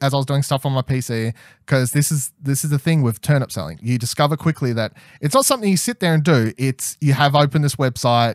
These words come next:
you have your Switch open somewhere, you, you, you're good to go if you can get in somewhere, and if not, you, you, you,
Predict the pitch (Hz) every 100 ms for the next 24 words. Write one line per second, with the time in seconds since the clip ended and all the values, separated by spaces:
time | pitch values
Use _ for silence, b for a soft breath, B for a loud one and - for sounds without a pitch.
0 | - 123 123 120 127 135 123 110 113 120
1 | 113 110 110 107 104 - B B 117 113
2 | 117 117 - 113 107 147 135 131 127 123
3 | 120 117 117 120 120 123 120 117 117 104
4 | 120 - 120 104 107 - 120 110 123 -
5 | _ - 131